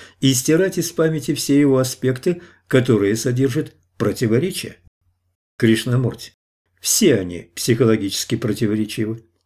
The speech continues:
И что тогда остается? Просто ходить в офис? Больше ничего. Не тут ли причина, что мы не можем от этого отказаться? Бом. В этом еще сохраняется противоречие, потому что, когда вы спрашиваете,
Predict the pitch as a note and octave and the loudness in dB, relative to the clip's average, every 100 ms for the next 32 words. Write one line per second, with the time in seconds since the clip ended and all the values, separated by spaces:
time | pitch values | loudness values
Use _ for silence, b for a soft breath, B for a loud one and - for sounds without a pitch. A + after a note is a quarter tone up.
0 | - D3 - F#3 A#2+ F2 F2+ F2 - G2 | 0 0 2 -2 -2 -4 -4 -4 -4 -4
1 | C#3 - - _ _ _ - C3 B2 C#3 | -4 -8 -20 _ _ _ 2 2 4 2
2 | A#2+ C#3 C#3 B2+ - B B2 B2 F#3 A#3 | 2 2 2 -2 -8 B 2 4 4 0
3 | A3 - _ _ _ - A#2+ F2 E2 G#2+ | -6 -8 _ _ _ -2 0 0 -4 -4
4 | A#2 B2+ G#3 G#3 - B B B C3 D#3+ | -2 0 0 0 -2 B B B 2 2
5 | F3 B3+ F3+ C#3+ C#3+ C#3+ C3 G2 F#2+ - | 2 -2 0 0 2 0 0 -2 -2 0
6 | G#2+ G#2 A2+ F#2+ F#2 G2 G2+ G#2 A2+ G#2+ | 2 4 2 2 -2 -4 -4 -2 0 -2
7 | A2+ A#2 E2+ D#2 - - - _ _ _ | 0 -2 -2 -6 -10 -12 -14 _ _ _
8 | _ _ - G#2+ A2+ G2+ - b b b | _ _ -4 0 0 0 -8 b b b
9 | b - B2+ B2+ B2 C3 C3+ C#3+ C3 C3+ | b 0 4 4 4 2 0 0 0 2
10 | C#3 C3 C3+ B2+ C3+ A#2+ C#3 C#3 C3+ F3 | 2 2 0 0 0 0 0 0 0 0
11 | G3 - F#2+ - A2+ A2+ A2+ - A#2 G#2+ | -2 -4 -4 -2 0 0 0 -2 -4 -2
12 | A2 G#2 - - G#2+ - G2+ G#2 G#2+ | -2 -2 -4 -4 -4 -2 -4 -4 -4